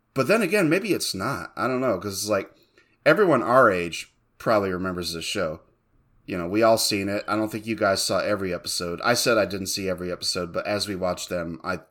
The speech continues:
didn't have anyone that I was completely unfamiliar with. But I gotta wonder, like, for younger M K fans, people that joined in during the three D era or the NetherRealm games, is this something that is a complete blind spot,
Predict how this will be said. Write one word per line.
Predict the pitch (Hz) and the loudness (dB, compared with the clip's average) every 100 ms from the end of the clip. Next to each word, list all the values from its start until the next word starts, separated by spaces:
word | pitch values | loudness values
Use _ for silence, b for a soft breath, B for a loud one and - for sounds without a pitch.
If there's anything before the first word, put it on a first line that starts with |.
| _ _ - | _ _ -8
didn't | 113 101 | -4 -4
have | 98 95 92 | -4 -4 -4
anyone | 92 87 87 87 | -4 -6 -6 -6
that | 85 | -6
I | 82 | -6
was | 85 | -8
completely | - - 92 82 | -12 -12 -12 -8
unfamiliar | 87 85 90 87 87 | -10 -10 -8 -6 -6
with. | 87 82 B B B B B | -6 -8 B B B B B
But | 123 113 | 4 4
I | |
gotta | 120 135 120 | 8 8 8
wonder, | 139 131 104 | 6 6 2
like, | 95 92 - | 2 -2 -6
for | 98 87 | -6 -4
younger | 95 120 117 101 | 0 0 0 0
M | 95 | -2
K | - 90 | -4 -6
fans, | 87 82 80 82 - | -6 -8 -8 -10 -10
people | 104 98 98 | -10 -6 -4
that | 92 | -4
joined | 85 95 92 87 | -4 -6 -6 -4
in | 87 87 | -4 -6
during | 80 95 90 | -6 -6 -4
the | 90 85 - b b b _ | -4 -6 -10 b b b _
three | 110 98 | -4 -4
D | 95 92 | -4 -4
era | 95 92 92 | -2 0 0
or | 90 90 87 | -2 -4 -6
the | 87 | -6
NetherRealm | 95 101 90 85 | -6 -4 -4 -6
games, | 85 85 82 82 - _ _ _ _ _ _ b b - | -8 -8 -8 -8 -8 _ _ _ _ _ _ b b -4
is | 110 95 - | -2 -2 -2
this | 123 - | 0 0
something | 135 123 123 123 | 0 0 -2 -2
that | 98 | -2
is | 95 92 | -2 -4
a | |
complete | - 87 - 110 78 | -6 -12 -6 -6 -6
blind | 90 107 120 | -4 -2 -2
spot, | - 131 127 127 | 0 0 0 -2